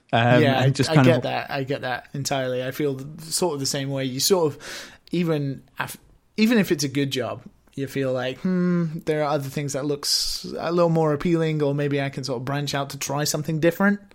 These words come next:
Speaker 1: Yeah, exactly. What, what's next kind of thing. So,
Speaker 2: Yeah.
Speaker 1: um,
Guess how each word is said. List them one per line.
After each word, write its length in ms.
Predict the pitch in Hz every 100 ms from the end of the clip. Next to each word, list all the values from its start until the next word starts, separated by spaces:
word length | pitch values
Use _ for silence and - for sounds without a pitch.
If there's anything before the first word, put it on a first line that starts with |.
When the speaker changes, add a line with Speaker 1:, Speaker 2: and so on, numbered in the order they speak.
| _ _ _ _
Speaker 1:
Yeah, 260 | 185 254 151
exactly. 420 | 117 151 143 113
What, 200 | 123 151
what's 260 | 151 143 156
next 240 | 147 -
kind 160 | 120 107
of 80 | 101
thing. 300 | 98 95 -
So, 200 | - 123
Speaker 2:
Yeah. 400 | 110 120 120 117
Speaker 1:
um, 160 | 117